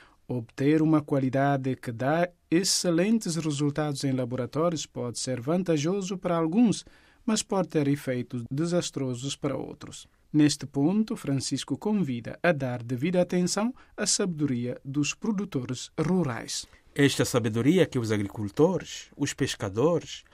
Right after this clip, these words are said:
Speaker 2: os pecuaristas conservam na memória das gerações e que agora veem como está sendo ridicularizada e esquecida por um modelo de produção que beneficia somente pequenos grupos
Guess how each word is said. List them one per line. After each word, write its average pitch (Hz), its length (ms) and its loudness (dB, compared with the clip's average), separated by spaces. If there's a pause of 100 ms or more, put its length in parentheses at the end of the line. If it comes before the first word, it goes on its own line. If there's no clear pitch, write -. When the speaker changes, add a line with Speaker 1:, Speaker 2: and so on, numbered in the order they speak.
(120)
Speaker 2:
os 180 160 0
pecuaristas 117 880 -2
conservam 123 640 4
na 104 120 0
memória 123 560 4
das 98 200 0
gerações 107 560 -4 (380)
e 143 100 6
que 131 140 2
agora 147 580 2 (240)
veem 139 800 4
como 190 300 2
está 139 280 -2
sendo 135 380 0
ridicularizada 113 1120 0
e 156 140 -2
esquecida 98 720 -4 (360)
por 139 100 2
um 160 80 8
modelo 135 420 6
de 113 140 0
produção 113 640 -4 (320)
que 135 140 0
beneficia 120 560 0
somente 113 420 -2
pequenos 104 420 -4
grupos 120 480 -4